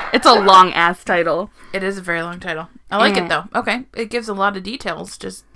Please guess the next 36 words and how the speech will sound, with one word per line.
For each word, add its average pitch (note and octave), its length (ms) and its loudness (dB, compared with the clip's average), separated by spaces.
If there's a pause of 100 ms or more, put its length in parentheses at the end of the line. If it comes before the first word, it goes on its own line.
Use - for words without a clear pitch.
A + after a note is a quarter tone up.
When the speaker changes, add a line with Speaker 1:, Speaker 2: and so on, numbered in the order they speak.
(480)
Speaker 2:
just G#3+ 200 -12
in A3 80 -8
the G#3+ 80 -8
title B3 300 -4
Speaker 1:
Yeah. A3+ 120 6
Speaker 2:
of A#3+ 40 4
the - 300 0 (180)
book. F4+ 140 -6
Speaker 1:
<laughs> - 40 -12
I A3+ 80 2
don't C4+ 140 2
need C4+ 120 2
to C4+ 80 4
say C#4 140 2
anything C#4+ 220 2
else D#4 180 2
about E3 220 4
her. E3 160 0
There F#3 140 -2
you G#3 80 -2
go. A#3 180 4 (880)
And A3 140 0
then G#3 120 0
also G3+ 340 0
there G3 160 0
was F3+ 320 2
an F#3 120 -6
interview F3 420 -4
that D#3+ 180 -6
she E3+ 140 -8
did D3+ 260 -6
after F3 540 -2
the E3+ 80 -8
book F3+ 240 -6
was F#3 140 -8
released, F#3 560 -4